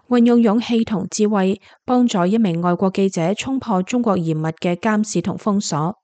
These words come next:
將喺中國發生嘅人權迫害真實情況喺國際上曝光。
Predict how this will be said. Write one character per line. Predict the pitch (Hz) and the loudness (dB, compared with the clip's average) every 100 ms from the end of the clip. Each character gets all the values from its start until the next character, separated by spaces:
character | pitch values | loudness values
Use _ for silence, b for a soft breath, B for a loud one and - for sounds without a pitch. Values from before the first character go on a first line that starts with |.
| b b b b b | b b b b b
將 | - 226 | -2 0
喺 | 196 | 0
中 | 180 214 | 0 0
國 | 202 | -2
發 | 175 180 | -2 -4
生 | - 240 | -2 -2
嘅 | 202 | 0
人 | 156 160 | -2 -2
權 | 175 165 | -4 -2
迫 | 254 | -2
害 | - 180 170 | -2 -2 0
真 | - 254 | 0 -2
實 | 214 | -4
情 | 185 185 | -6 -6
況 | - 196 180 190 b b - | -4 -2 -2 -4 b b -4
喺 | 170 | -2
國 | 175 170 | 0 -4
際 | - 165 | -2 -4
上 | 175 160 | -2 -2
曝 | 156 | -2
光。 | 156 214 220 | 0 0 0